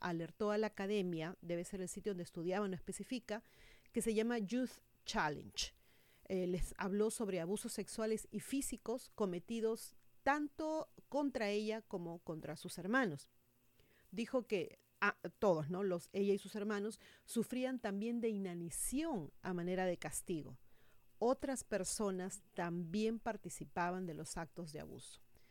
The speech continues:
Los documentos de la corte dicen que los niños eran obligados a vivir en túneles de más o menos un metro veinte, un metro ochenta de profundidad y en cuevas hechas de barro en,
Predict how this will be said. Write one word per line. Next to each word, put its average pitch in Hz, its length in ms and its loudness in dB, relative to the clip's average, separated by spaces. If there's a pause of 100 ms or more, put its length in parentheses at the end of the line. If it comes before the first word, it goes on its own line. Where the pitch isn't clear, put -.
(400)
Los 208 160 2
documentos 226 440 2
de 247 80 2
la 185 140 2
corte 269 340 0
dicen 233 240 0
que 196 120 -4
los 165 200 -4
niños 240 320 -2
eran 233 220 -2
obligados 196 560 -2
a 208 40 -2
vivir 180 300 2
en 196 300 0
túneles 220 600 4
de 170 140 0
más 180 280 -4
o 202 40 -2
menos 190 460 0
un 196 200 0
metro 190 320 0
veinte, 196 520 2
un 185 180 0
metro 180 300 -2
ochenta 196 600 0
de 175 120 -2
profundidad 165 680 -4 (460)
y 202 140 4
en 185 100 4
cuevas 240 520 0
hechas 226 440 0
de 170 160 0
barro 196 560 2 (420)
en, 175 240 -4